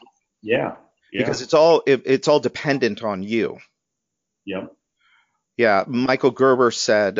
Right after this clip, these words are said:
Speaker 2: uh, what did he say? "For the business is dependent on you, you have a, you have a job." Um, something
Speaker 1: That's
Speaker 2: like that. I paraphrase, but something like that.
Speaker 1: That the E-Myth guy, right?
Speaker 2: Oh, yeah.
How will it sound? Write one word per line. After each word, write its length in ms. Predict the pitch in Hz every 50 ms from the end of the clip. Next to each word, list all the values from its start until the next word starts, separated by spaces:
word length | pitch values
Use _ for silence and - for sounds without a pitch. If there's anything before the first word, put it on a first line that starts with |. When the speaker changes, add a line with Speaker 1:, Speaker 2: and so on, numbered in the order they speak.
| - -
Speaker 2:
uh, 260 | - 110 107 107 101
what 120 | 107 123 147
did 60 | 175
he 60 | 185
say? 400 | 175 - - 165 165 175 175 143
"For 140 | - - 143
the 80 | 123 113
business 400 | 113 131 135 127 147 147 - -
is 140 | 131 117
dependent 420 | - 123 - - 131 131 135 131 127
on 160 | 120 117 113
you, 300 | 113 113 120 120 123 123
you 140 | 120 113 110
have 220 | 117 107 104 110
a, 180 | 113 107 95 - - _ _ _ _ -
you 140 | 104 113 110
have 200 | 104 110 107 110
a 60 | 101
job." 460 | 98 - 101 98 104 101 92 73 76 - _ _ _ _ _ - - _ _ _ _ _ _ _ _ -
Um, 540 | 110 104 101 98 95 95 92 90 90 - _ _ _ _ _ _ _ _ _ _ _ _ _ _ _ _ _ _ _ _ _ _ _ _ _ _ -
something 320 | - - 135 127 - 120
Speaker 1:
That's 100 | 107 87
Speaker 2:
like 140 | 87 82 -
that. 220 | - 92 87 87 87
I 60 | 90
paraphrase, 760 | - - - 151 143 120 101 - - 98 85 82 82 85 -
but 220 | - - 107 90 - _ _ _ -
something 380 | - 131 117 110 - 98 85 80
like 240 | 80 71 65 - -
that. 260 | - - 62 - - _ _ _ _ _ _ _ _ _ _ _ _ _ _ _ _ _ _ _ -
Speaker 1:
That 120 | 120 113
the 220 | - 90 - 117 113
E-Myth 260 | 104 90 87 85 - -
guy, 160 | 95 87 87
right? 220 | 87 90 92 98 - - - - - 107 110 104
Speaker 2:
Oh, 100 | 113 113
yeah. 180 | 107 92 76